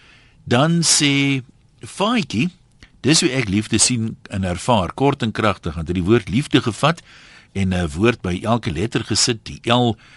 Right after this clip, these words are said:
loyaliteit, die I is intimiteit, die E is eerlikheid, die F is feeslikheid, die D is diensbaar en die E is entoesiasties."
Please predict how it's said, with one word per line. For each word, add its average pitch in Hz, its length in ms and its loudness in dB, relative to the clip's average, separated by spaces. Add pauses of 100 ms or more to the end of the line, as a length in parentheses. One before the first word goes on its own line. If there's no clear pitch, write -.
(140)
loyaliteit, 90 880 -2
die 78 180 -8
I 139 220 0
is - 180 -4
intimiteit, 117 760 -2
die - 160 -10
E 120 200 0
is - 180 -4
eerlikheid, 113 640 0
die - 180 -12
F 120 180 -2
is - 160 -2
feeslikheid, 113 800 -2 (400)
die 69 160 -14
D 73 60 -12
is 98 360 0
diensbaar 104 640 0
en 80 100 -8
die 87 160 -8
E 113 320 0 (460)
is 98 340 -2
entoesiasties." 90 1200 -2